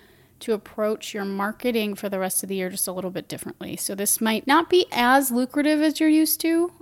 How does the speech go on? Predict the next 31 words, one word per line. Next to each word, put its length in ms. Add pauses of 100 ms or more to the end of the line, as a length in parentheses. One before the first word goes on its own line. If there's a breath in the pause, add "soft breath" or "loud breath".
(140)
um, 600
but 340
it 260 (240)
might 300
also 240
be 220
the 100
new 220
norm 260
for 160
a 60
while. 260
So 440
enter 360
the 260
micro 600
and 180
mini 200
weddings, 520
which 160
are 80
sometimes 540
known 320
as 220
elopements. 760
And 360
I 60
think 200
the 80
difference 540
really 520